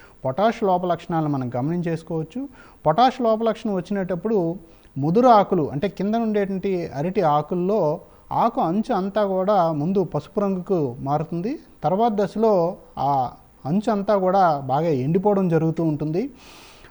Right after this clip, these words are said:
ఆకులో మధ్య ఈయన కూడా కొన వంపు తిరిగి ఆకు కొన భాగం కాండం భాగాన్ని పక్క చూస్తూ ఉండేటట్టుగా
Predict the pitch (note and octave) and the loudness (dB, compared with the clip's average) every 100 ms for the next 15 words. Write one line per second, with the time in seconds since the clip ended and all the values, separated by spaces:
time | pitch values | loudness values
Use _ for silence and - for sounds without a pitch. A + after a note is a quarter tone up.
0 | - C#3+ F#3+ G#3+ C4 A#3+ G#3 G3 D#3 D#3+ | -8 0 0 2 4 4 4 2 0 2
1 | B3+ B3 A3+ G#3+ G#3 G#3+ F3 F3 F3 - | 2 2 2 4 6 6 4 2 -4 -16
2 | - E3+ G3+ A#3 F3 D3+ D#3+ F#3 A3 G3 | -8 -2 0 2 2 2 0 0 0 2
3 | F#3+ A#3+ F3 E3+ - - - - - - | 2 2 2 0 -6 -20 -20 -20 -20 -8
4 | - F#3+ A#3 A#3 - G3 A3 A3 G3+ A3 | 2 2 2 -2 0 2 6 6 4 0
5 | G3+ G3 G3 - E3+ G#3 G#3+ G3+ F#3+ F#3 | -2 -2 -4 -4 -2 0 2 4 4 2
6 | F3+ F3 E3+ G#3+ E3 C#3+ - F#3+ F3 G#3+ | 0 -2 -2 0 2 0 -2 -2 -2 0
7 | F3+ E3+ E3 D#3 D#3 F#3+ F3+ D3+ | 0 0 -2 -2 -2 2 4 2